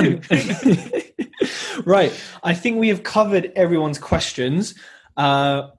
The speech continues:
Speaker 1: we've forgotten what we always forget. If you've enjoyed this, please leave a review for both of our podcasts. And James, what should they do right now with our faces on screen?
Speaker 2: You should take a screenshot and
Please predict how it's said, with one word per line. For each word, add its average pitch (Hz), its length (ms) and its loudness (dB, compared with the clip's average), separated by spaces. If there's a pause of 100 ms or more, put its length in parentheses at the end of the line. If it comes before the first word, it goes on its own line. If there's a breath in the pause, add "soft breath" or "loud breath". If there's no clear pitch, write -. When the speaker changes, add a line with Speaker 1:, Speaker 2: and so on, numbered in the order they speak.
(380)
Speaker 1:
we've 160 220 2
forgotten 165 760 0 (180)
what 135 160 -6
we 135 220 -6
always 233 440 4
forget. 127 520 -2 (1080)
If - 220 0
you've 202 140 2
enjoyed 135 420 4
this, 120 260 -8
please 175 600 0
leave 151 220 -2
a 135 80 2
review 131 320 2
for 131 120 -4
both 147 320 2
of 143 100 0
our 127 120 0
podcasts. 123 600 -6 (340 loud breath)
And 131 160 -2
James, 156 380 2 (240 loud breath)
what 165 160 2
should 170 140 2
they 165 100 2
do 156 180 0
right 147 200 2
now 147 180 2
with 151 140 0
our 131 80 0
faces 139 340 -4
on 131 100 0
screen? 147 460 -2 (800 soft breath)
Speaker 2:
You 160 100 -4
should 160 200 -2
take 175 180 2
a 160 40 0
screenshot 175 800 0
and 139 340 -2